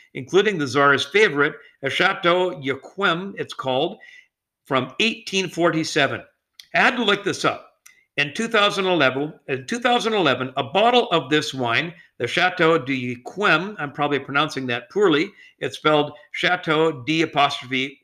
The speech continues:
Y Q U E M, in case you want to look it up. It sold at auction for a white wine record price of a hundred and seventeen thousand dollars U S in twenty eleven.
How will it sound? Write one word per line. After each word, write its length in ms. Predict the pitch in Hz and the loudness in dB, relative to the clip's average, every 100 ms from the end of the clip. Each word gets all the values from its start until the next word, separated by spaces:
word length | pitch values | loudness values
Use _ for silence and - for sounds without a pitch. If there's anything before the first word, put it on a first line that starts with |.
| - | -20
Y 640 | 120 131 160 165 170 165 | -6 2 4 4 2 -4
Q 560 | - 156 156 143 139 139 135 127 | -10 -6 -2 0 -2 -6 -14 -14
U 580 | 123 156 165 160 160 - | -8 -4 -2 -2 -4 -8
E 380 | 160 170 165 160 | -8 -4 -4 -4
M, 260 | 156 135 165 | -2 0 -2
in 80 | 170 | -2
case 260 | 151 147 | -2 -2
you 60 | 147 | -2
want 160 | 139 | -2
to 60 | 139 | 0
look 220 | 139 135 | -2 -2
it 80 | 139 | 0
up. 280 | 160 127 - - _ _ _ _ - - _ | 2 2 0 -16 _ _ _ _ -20 -20 _
It 160 | 170 170 | -4 -2
sold 340 | - 240 277 | 2 4 4
at 160 | 240 - | 2 2
auction 520 | 190 208 - 139 139 | 2 2 -2 -8 -10
for 280 | 139 139 139 | -6 -4 0
a 100 | 135 | -2
white 440 | 135 135 208 240 - | -2 -2 -2 -2 -10
wine 440 | 143 156 165 160 147 | -8 -2 2 2 0
record 520 | 127 160 156 143 143 - | 0 0 0 -2 -2 -6
price 540 | - 131 120 135 - - | -2 0 0 -2 -6 -4
of 180 | 123 120 - | -6 -6 -10
a 80 | |
hundred 400 | 107 156 214 - | -8 -2 2 2
and 160 | 190 143 | 0 -6
seventeen 720 | - 180 190 165 160 151 131 - | -2 -2 -2 -6 -2 -2 -4 -4
thousand 580 | 147 175 208 202 202 170 | 0 2 2 -2 -2 2
dollars 640 | 175 175 156 156 151 - - _ _ _ | 4 6 6 4 2 -4 -10 _ _ _
U 360 | 117 147 180 160 | -6 2 4 4
S 360 | 107 - - - - _ _ _ _ _ _ _ - - | 2 -4 -10 -12 -18 _ _ _ _ _ _ _ -12 -4
in 140 | 147 | -4
twenty 300 | 143 156 151 | 0 2 2
eleven. 320 | 127 120 - | 2 0 -2